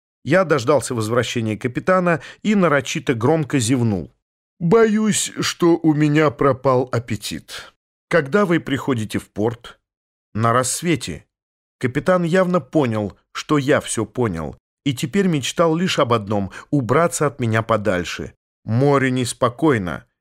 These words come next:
Я бы хотел простоять всю ночь на вахте, господин Кирилл». Да уж, задушевного разговора у нас теперь точно не получится.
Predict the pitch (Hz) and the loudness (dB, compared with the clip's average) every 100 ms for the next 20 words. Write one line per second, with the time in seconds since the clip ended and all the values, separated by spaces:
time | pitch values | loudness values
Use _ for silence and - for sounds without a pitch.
0 | - 95 123 117 - 117 139 127 - 113 | -8 -2 0 0 -2 -2 0 -2 -2 -4
1 | - 120 123 127 - - 120 117 127 - | -2 0 2 2 -2 -6 -2 0 -2 -2
2 | 127 123 151 123 - 92 - _ - 107 | -2 2 0 0 -6 -10 -12 _ -10 -4
3 | 113 - 117 110 117 107 123 120 127 98 | -4 -2 -2 0 -2 -2 -4 -2 -2 -4
4 | - _ _ _ _ _ _ - 156 131 | -8 _ _ _ _ _ _ -2 0 2
5 | 120 - - _ _ _ _ - 104 139 | 0 -4 -12 _ _ _ _ -6 -2 0
6 | 151 - 196 185 175 165 131 156 175 165 | 0 0 2 2 2 2 2 2 2 0
7 | 160 147 - - 170 120 131 117 120 117 | 0 0 -4 -4 -4 -2 -4 -2 -2 -2
8 | 107 123 110 - - - - | 0 0 0 -6 -10 -10 -10